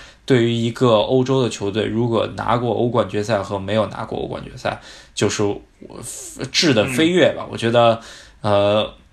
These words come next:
Speaker 1: 因为这次去了英超的现场，也是感觉到啊，切尔西拿过欧冠决赛就说过，“哎，我们是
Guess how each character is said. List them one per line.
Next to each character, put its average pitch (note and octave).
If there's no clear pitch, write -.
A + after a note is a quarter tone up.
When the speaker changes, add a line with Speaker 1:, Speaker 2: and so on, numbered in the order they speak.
Speaker 1:
因 C3
为 B2
这 C3+
次 B2+
去 B2+
了 A2
英 B2
超 B2
的 A2
现 G#2+
场， F#2+
也 G2
是 A#2
感 G#2
觉 G2+
到 B2+
啊， G2
切 -
尔 A2+
西 B2+
拿 A#2
过 B2
欧 A#2+
冠 A#2
决 G#2+
赛 B2
就 A2
说 A2
过 A2
，“哎， G#2
我 F#2+
们 G2+
是 G#2+